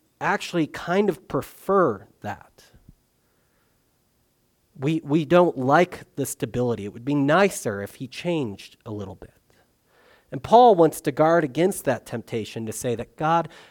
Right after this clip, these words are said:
for us, needs to be the one who is continually enacting his promises to us. 'Cause there's a problem there,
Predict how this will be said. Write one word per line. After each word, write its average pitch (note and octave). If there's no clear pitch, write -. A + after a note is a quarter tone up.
for -
us, F3
needs G3
to -
be F3+
the D#3+
one C#3+
who B2+
is A#2
continually E3
enacting A#2
his C#3
promises A2+
to -
us. -
'Cause D#3
there's F3
a D#3+
problem F#3
there, C#3